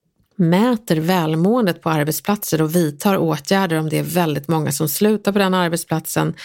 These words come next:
eller mår dåligt. Och grejen är den, om du går till chefens chef och säger, "Vår chef sysslar med silent treatment." Då är risken att den här chefen säger,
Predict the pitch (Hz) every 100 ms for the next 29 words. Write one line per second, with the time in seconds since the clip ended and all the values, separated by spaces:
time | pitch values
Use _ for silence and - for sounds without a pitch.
0 | - - - 180 175 170 151 151 190 175
1 | 170 196 - - - - - - - -
2 | _ _ - 202 208 240 277 233 175 170
3 | 185 196 202 254 - - 185 160 - 170
4 | - 277 233 - 175 - 156 156 156 -
5 | - - - - - 180 262 247 - 175
6 | - 175 - 160 160 165 151 160 170 -
7 | 277 - - 208 - - - - 220 294
8 | 220 196 277 - - - 185 170 214 214
9 | 180 185 185 359 330 - 170 - - 165
10 | - - 67 82